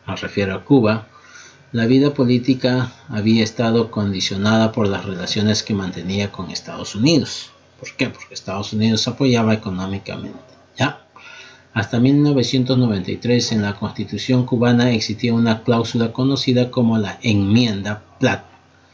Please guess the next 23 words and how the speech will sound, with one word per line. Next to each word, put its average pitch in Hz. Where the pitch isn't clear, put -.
que 113
permitía 110
la 127
intervención 113
norteamericana 113
en 143
la 113
isla 107
para 98
proteger 110
la 113
vida, 104
la 104
libertad 98
y 135
los 98
bienes 107
de 104
los 95
ciudadanos 113
de 92
ese -
país. -